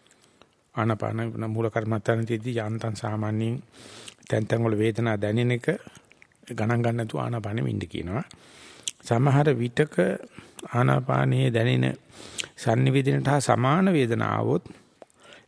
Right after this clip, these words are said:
ඒත් ආනාපානට මුල් තැන දෙන්න කියනවා. යම් වෙලාවක වේදනාව ඇවිල්ලා ආනාපානය යට කරගෙන ගියොත් මේ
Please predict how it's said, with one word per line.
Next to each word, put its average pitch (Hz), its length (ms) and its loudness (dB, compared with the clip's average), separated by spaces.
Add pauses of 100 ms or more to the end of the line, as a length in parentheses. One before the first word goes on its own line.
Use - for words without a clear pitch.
(120)
ඒත් 131 240 2 (640)
ආනාපානට 127 640 0
මුල් 113 200 -2
තැන 117 240 0
දෙන්න 92 240 -2
කියනවා. - 300 -10 (560)
යම් 110 220 2
වෙලාවක 160 420 4
වේදනාව 135 500 0
ඇවිල්ලා 127 460 0 (720)
ආනාපානය 127 580 2 (440)
යට 113 260 0
කරගෙන 131 440 0
ගියොත් 107 300 -4 (2250)
මේ 92 580 -8